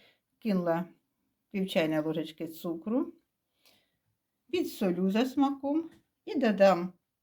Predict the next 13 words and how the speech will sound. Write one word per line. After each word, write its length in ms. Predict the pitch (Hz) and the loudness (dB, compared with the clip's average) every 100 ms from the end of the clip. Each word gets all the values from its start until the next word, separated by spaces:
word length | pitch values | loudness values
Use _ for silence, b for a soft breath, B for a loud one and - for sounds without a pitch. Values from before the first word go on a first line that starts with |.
| _ _ _ _ _ _ _ _ _ _ _ _ _ _ _ _ _ - | _ _ _ _ _ _ _ _ _ _ _ _ _ _ _ _ _ -8
чесничку, 920 | 233 196 185 170 - - 240 339 - _ _ _ _ _ _ _ _ - | -4 -2 -2 -4 -8 -6 -6 -6 -10 _ _ _ _ _ _ _ _ -20
два 420 | 185 196 226 220 | -10 -2 2 2
середніх 560 | 226 220 226 220 220 | 0 0 0 2 2
зубочки, 680 | 214 214 214 220 - 214 226 - _ _ _ _ _ _ _ _ _ _ _ _ _ _ _ _ | 2 -2 -2 -6 -6 -8 -8 -8 _ _ _ _ _ _ _ _ _ _ _ _ _ _ _ _
петрушечка, 1000 | 370 339 220 233 262 247 - 254 254 254 _ _ | -4 -2 0 0 -4 -8 -8 -8 -6 -8 _ _
кріп 420 | - 196 233 240 - _ _ | -6 -2 -2 -4 -14 _ _
і 80 | 370 | -2
молоду 520 | 262 170 165 196 226 - | 0 2 -2 -4 -8 -10
цибульку. 640 | 214 175 143 147 - 208 - - | -8 -6 -6 -8 -10 -14 -14 -4
Зелень 480 | 220 370 339 190 170 | 2 4 4 0 -4
ви 80 | 175 | -2
можете 460 | 185 185 - 156 160 - | -2 -2 -6 -12 -12 -10
додавати, 520 | 165 165 156 156 | -8 -6 -8 -14